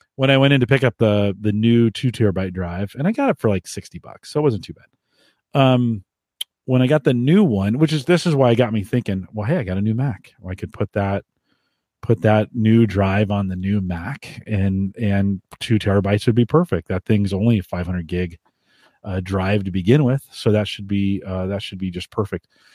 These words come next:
So I took 'em in, and the guy just looked at me. I'm like, "Hey, can I turn in hard drives here?" And he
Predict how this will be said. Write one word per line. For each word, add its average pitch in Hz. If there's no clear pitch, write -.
So 185
I 160
took 160
'em 135
in, 135
and 120
the 104
guy 120
just 107
looked 104
at 104
me. 101
I'm 101
like, 95
"Hey, 160
can 135
I 196
turn 240
in 220
hard 123
drives 185
here?" 190
And 143
he 92